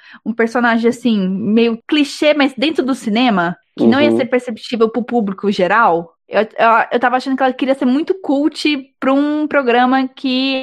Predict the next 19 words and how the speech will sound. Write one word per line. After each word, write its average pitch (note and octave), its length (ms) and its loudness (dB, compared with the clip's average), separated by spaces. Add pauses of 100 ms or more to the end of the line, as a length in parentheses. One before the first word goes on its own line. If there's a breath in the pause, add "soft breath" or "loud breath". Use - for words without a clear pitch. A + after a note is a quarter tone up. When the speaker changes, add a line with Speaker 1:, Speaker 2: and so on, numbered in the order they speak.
(120)
Speaker 1:
é, A3+ 240 4
assim, A#3+ 380 -2
pra G#3+ 160 -4
família, A3+ 600 0
que A3+ 200 -8
vai A3 120 0
passar A3 340 -4
sábado G#3+ 340 -4
de A3 120 -4
manhã. F#3+ 320 -2 (200)
Speaker 2:
Ela C3+ 180 2
não E3 140 4
tinha E3 160 4
entendido C#3+ 360 2
que C#3+ 60 2
era C#3 100 2
um C#3 60 -2
pastelão, C#3+ 600 0
né? G#2 260 -2